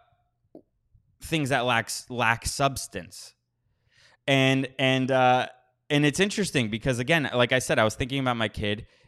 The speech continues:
and, and, and I was thinking about all the things that they market to parents for babies. There's this whole category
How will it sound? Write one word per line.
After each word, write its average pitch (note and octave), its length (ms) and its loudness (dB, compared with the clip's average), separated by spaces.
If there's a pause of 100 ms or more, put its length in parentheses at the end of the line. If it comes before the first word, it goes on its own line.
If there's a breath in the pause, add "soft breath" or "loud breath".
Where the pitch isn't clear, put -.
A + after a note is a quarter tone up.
(140)
and, A2 540 -2
and, A2 360 -4
and A2+ 200 -4
I A2+ 120 -2
was A#2 100 2
thinking C3 300 -6
about A#2 200 0
all B2 300 4
the F3 140 -2
things E3 260 -6
that D3 140 -8
they C#3+ 80 -6
market A#2 560 -6
to A#2 100 -8
parents B2 420 -8
for G2 240 -12
babies. F#2 640 -6
There's G#2+ 180 -4
this G#2+ 160 -10
whole D#3+ 180 -2
category A#2 720 -4